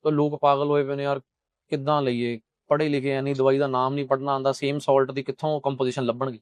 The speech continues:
ਤਾਂ ਅਸੀਂ ਵੀਡੀਓ ਪਾਈ, ਲੋਕਾਂ ਨੇ ਬੜਾ ਰੀਲ ਸ਼ੇਅਰ ਕੀਤੀ,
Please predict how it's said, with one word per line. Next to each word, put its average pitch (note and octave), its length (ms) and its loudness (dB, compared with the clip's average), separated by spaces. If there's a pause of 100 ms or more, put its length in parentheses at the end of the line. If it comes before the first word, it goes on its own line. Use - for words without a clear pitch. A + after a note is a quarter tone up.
(840)
ਤਾਂ C3+ 140 2
ਅਸੀਂ C#3 240 -2 (220)
ਵੀਡੀਓ C#3 320 4
ਪਾਈ, C3+ 400 4 (280)
ਲੋਕਾਂ C3+ 300 4
ਨੇ C3+ 100 4
ਬੜਾ C3 320 6
ਰੀਲ C#3 260 4
ਸ਼ੇਅਰ C3 260 2
ਕੀਤੀ, B2+ 340 -4